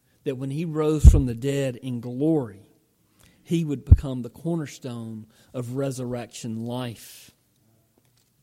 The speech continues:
Many people stumble upon the Lord Jesus. As I alluded to last week, the, the root or foundation of their stumbling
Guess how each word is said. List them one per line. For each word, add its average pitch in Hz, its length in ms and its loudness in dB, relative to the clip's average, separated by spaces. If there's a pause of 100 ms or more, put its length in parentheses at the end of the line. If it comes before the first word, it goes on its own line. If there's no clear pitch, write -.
(720)
Many 180 180 -4
people 143 340 -6
stumble 127 520 -8
upon 127 320 -6
the 120 60 -4
Lord 127 340 0
Jesus. 120 680 -10 (1300)
As 139 100 -12
I 147 160 -4
alluded 147 440 -2
to 147 200 -6
last 139 460 -8
week, 147 480 -10 (1300)
the, 143 220 -8
the 147 140 -6
root 147 640 -2
or 113 100 -10
foundation 156 800 -4
of 131 220 -12
their 139 140 -2
stumbling 135 760 -6